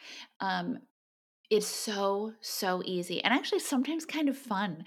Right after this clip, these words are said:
to say, "Well, I'm gonna get this software, and then I get this software, and then I get this software." And before you know it, you can look back at your, look back at your numbers for the year and go, "Oh,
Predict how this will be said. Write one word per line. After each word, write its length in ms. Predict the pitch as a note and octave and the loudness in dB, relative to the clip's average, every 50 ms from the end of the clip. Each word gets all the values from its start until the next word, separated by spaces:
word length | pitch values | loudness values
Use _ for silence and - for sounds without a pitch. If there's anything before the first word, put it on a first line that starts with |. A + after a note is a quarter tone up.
| - - - - - | -8 -8 -8 -2 0
to 100 | E4+ E4+ | 0 2
say, 200 | E4 D#4+ A#3+ B3 | 6 6 6 6
"Well, 120 | C#4 F4 G4 | 6 4 4
I'm 60 | F4 | 4
gonna 160 | F4 D4+ C#4+ | 6 6 6
get 160 | C#4+ B3+ - | 4 4 6
this 180 | A#4 C#5+ C#5+ - | 4 4 4 4
software, 320 | C4+ G#3+ F#3 - F3+ F3+ | 0 0 0 -2 -4 -4
and 80 | F3+ - | -2 -4
then 320 | - - - C5+ B4 A4 | -6 -4 0 2 2 4
I 20 | G4+ | 4
get 140 | G4+ G4+ - | 4 4 6
this 160 | A4 A4 - | 4 4 4
software, 300 | D#4 A#3+ F3+ - G#3+ G#3+ | 2 0 0 0 -2 -2
and 60 | - - | -2 -4
then 100 | - - | -2 0
I 320 | B4 A#4+ A#4 A4+ A4+ A4+ A4+ | 2 4 4 6 6 6 8
get 60 | A4 | 8
this 160 | C5 C#5 C#5 - | 8 8 8 8
software." 480 | D4 A#3 G#3 - A3 G#3 G3 F#3 G3 - - - - - - - - | 4 4 4 2 0 0 0 0 -2 -4 -8 -12 -12 -12 -14 2 4
And 360 | - A3+ G#3+ G#3 G#3 G3 - - - - _ _ _ _ _ _ - | 6 6 6 4 2 -2 -4 -8 -12 -20 _ _ _ _ _ _ -8
before 300 | G3 F#3 - G3+ G3 F#3+ | -6 -4 -2 0 0 2
you 160 | F3+ F#3 A3 | 2 4 6
know 220 | D#4+ A4+ A#4 D#4+ A#3 | 6 8 8 8 8
it, 400 | G3+ G#3 A#3 A#3 A#3 - - - - - - - _ _ | 6 6 4 2 0 -4 -6 -6 -6 -16 -20 -20 _ _
you 260 | - F#3+ F#3 G3+ G#3 G#3 | -8 -4 -2 -2 -2 -2
can 420 | - B3 G#3 G3 F#3+ F#3 F3 F3 - | -2 -2 -2 0 -2 -4 -4 -4 -6
look 400 | F#3 F3 E3+ G3 G#3+ G#3 - - | -6 -2 2 2 2 2 0 2
back 320 | G3 F#3 F#3+ G3 G#3 - - - | 4 4 4 4 2 0 -4 -2
at 340 | F#3+ F3 F3 F3 F3 - - | 2 4 4 4 2 0 -4
your, 680 | F#3+ F#3 F3+ F3 E3 E3 E3+ E3+ E3+ E3+ F3 G3+ A3 A3+ B3 - | -4 -2 -2 -2 0 0 0 0 0 0 0 -2 -4 -8 -4 -2
look 140 | G#3+ A3 A#3 | -2 0 4
back 160 | A3+ G#3 G3+ | 2 2 2
at 60 | - | 2
your 120 | - G3 G3 | -2 -2 0
numbers 340 | F#3+ F#3 F#3 F#3 F#3 F#3 | 0 0 0 0 -4 -4
for 120 | - - F3+ | -4 -6 -4
the 80 | F#3+ | -2
year 220 | G3+ B3+ D#4+ D#4+ B3 | -2 0 0 0 0
and 120 | G3+ F3+ F3+ | 0 0 0
go, 180 | F3+ F3 - - - | -2 -2 -2 -4 -6
"Oh, 540 | - F#3 G3 A3+ B3 G#3+ E3+ - D#3+ F3 | -6 -6 -4 -4 -4 -4 -6 -8 -10 -14